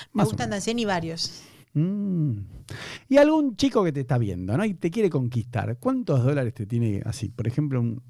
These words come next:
Speaker 1: cuánto te tiene que regalar para que vos le tengas buena estima? Más o menos.
Speaker 2: ¿Cuántos? O sea, ¿un precio tengo que decir?
Speaker 1: No, no es un precio, porque a vos te gustan los dólares, como hay gente que le gustan las
Speaker 2: Me
Speaker 1: camisas,
Speaker 2: gustan
Speaker 1: ¿sí?
Speaker 2: los dólares en abundancia, en
Speaker 1: Bueno, por
Speaker 2: mucha
Speaker 1: eso,
Speaker 2: cantidad.
Speaker 1: mil dólares, ¿cuánto querés?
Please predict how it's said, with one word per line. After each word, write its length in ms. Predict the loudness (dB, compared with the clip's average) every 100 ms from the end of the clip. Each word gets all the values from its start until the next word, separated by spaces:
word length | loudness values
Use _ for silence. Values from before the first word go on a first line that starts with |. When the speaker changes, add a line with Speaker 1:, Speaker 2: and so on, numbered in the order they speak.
| -14
Speaker 1:
cuánto 300 | -8 -2 0
te 80 | 0
tiene 200 | 0 -2
que 100 | 0 -2
regalar 400 | -2 -2 -4 -8 -6
para 220 | -2 0 0
que 220 | -4 -4
vos 180 | -2 0
le 160 | 0
tengas 320 | 0 0 0 -2
buena 260 | 0 0
estima? 400 | -2 -4 -6 -6 -8 -16 -20 -20 -20 -20 _ -20 -20 -20 -20 -20 -20 _ _ _ -20 -20 _ _ _ _
Más 220 | 4 4
o 20 | 0
menos. 240 | -6 -8 -12 -14 -10
Speaker 2:
¿Cuántos? 600 | -4 -2 -2 -4 -6 -8 -8 -6
O 40 |
sea, 220 | -4 -4
¿un 140 | -4 -2
precio 420 | -2 0 0 0
tengo 120 | 0
que 60 | 0
decir? 280 | -2 -4 -4
Speaker 1:
No, 260 | 6 8 8
no 100 | 6
es 120 | 2
un 140 | 2
precio, 220 | 4 4 4
porque 180 | 0 -2 -2
a 20 |
vos 100 | -2
te 80 | 0
gustan 260 | -2 0 2
los 120 | 2
dólares, 280 | 2 0 0
como 140 | 0
hay 60 | 0
gente 220 | 0 0
que 40 | 0
le 60 |
gustan 240 | 0 2 0
las 100 | 0
Speaker 2:
Me 40 |
Speaker 1:
camisas, 240 | 0 0 0
Speaker 2:
gustan 140 | 0
Speaker 1:
¿sí? 20 | -2
Speaker 2:
los 80 | -2
dólares 300 | -2 -2 -4
en 80 |
abundancia, 760 | -6 -8 -4 -2 -2 -4 -8 -8
en 60 |
Speaker 1:
Bueno, 220 | -4 0 0
por 80 |
Speaker 2:
mucha 160 | 0 0
Speaker 1:
eso, 100 | 0
Speaker 2:
cantidad. 220 | 0 0
Speaker 1:
mil 80 | 2
dólares, 420 | 4 4 4 2
¿cuánto 220 | -2 -2 -4
querés? 220 | -4